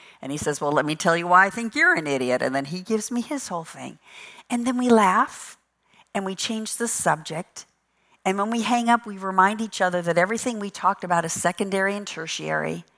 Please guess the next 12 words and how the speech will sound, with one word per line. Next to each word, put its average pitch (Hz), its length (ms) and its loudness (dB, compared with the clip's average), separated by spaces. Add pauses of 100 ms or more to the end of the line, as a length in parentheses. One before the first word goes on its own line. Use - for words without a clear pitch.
(440)
And 175 140 -2
what 170 140 -4
really 185 220 -2
matters 160 460 2
is 165 160 -10
our 160 160 4
love 151 220 0
for 147 160 -12
each 151 160 -12
other 147 360 -4 (680)
and 180 140 -6
Jesus. - 560 -12